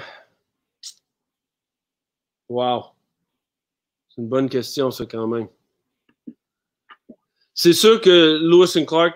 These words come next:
était très, euh, très exigeant, mais, tu sais, même si je trouve ça difficile, hein, je veux être là, on s'entend.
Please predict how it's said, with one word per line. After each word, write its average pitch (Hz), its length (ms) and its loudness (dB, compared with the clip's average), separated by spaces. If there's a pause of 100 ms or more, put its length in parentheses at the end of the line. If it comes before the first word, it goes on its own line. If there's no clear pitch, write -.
était 143 160 0
très, 165 580 0
euh, 135 260 -2
très 151 360 -8
exigeant, 139 680 -8
mais, 135 480 0 (460)
tu 226 80 -2
sais, - 20 0
même 214 200 2
si - 160 -6
je - 60 -12
trouve 170 160 -4
ça 185 120 2
difficile, 170 460 0
hein, 156 360 0
je 127 120 -8
veux 147 140 0
être 135 120 -2
là, 151 140 -4
on 156 100 -6
s'entend. 143 380 -8